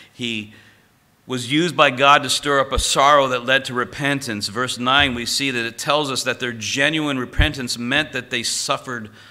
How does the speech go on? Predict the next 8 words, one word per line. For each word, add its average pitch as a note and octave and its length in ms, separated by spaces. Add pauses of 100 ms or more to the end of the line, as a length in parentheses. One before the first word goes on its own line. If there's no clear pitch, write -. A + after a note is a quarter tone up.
no A2+ 240
loss G#2+ 1000 (340)
through G#2+ 200
Paul A2 420
and G2+ 100
his - 240 (120)
fellow F2 340
missionaries. F2+ 720